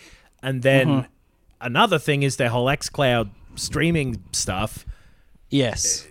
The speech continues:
Speaker 1: Which was another big, like, "Oh, that's really cool. If I
Speaker 2: Mm.
Speaker 1: have some Xbox games, I can play them anywhere on a phone." But now it's become, uh, clear that that doesn't include iPhones.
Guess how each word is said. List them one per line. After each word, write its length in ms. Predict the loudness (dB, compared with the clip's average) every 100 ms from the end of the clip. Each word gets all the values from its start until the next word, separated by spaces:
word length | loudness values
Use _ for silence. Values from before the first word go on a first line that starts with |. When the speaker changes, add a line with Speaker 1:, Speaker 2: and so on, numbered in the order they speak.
| -20 -20 -6
Speaker 1:
Which 460 | -2 -2 -2 -6 -8 -12 -8
was 200 | -4 -2
another 280 | 0 0 0
big, 300 | 2 0 2
like, 280 | 2 0 2
"Oh, 160 | 2 4
that's 240 | 4 2
really 180 | 2 0
cool. 380 | 2 2 2 0
If 140 | 0
I 280 | 2 2 2 -2 _ -4
Speaker 2:
Mm. 140 | 0
Speaker 1:
have 400 | 0 -2 -4 -14
some 200 | -8 -2
Xbox 480 | -2 -2 -2 -2 -2
games, 280 | -4 -4 -4
I 80 | -6
can 140 | -8
play 200 | -6 -2
them 100 | 0
anywhere 320 | 0 0 -2 -2
on 80 |
a 60 | -4
phone." 480 | 0 0 0 -2 -8 -16 -20 -20 _ _ _ _ -20 -10 -2
But 180 | -2
now 420 | 0 0 2 0 -4 -12
it's 380 | -14 -10 -10 -10
become, 540 | -6 -4 -4 -6 -10 _ _ -16
uh, 280 | -12 -10 -10 -14 -20 -20 -12
clear 320 | -2 2 2
that 300 | 2 2 2 -2 -20 _ _
that 120 | -8 -2
doesn't 240 | 0 0
include 540 | -4 -2 2 4 4 2
iPhones. 720 | 2 2 0 -6 -8 -12 -12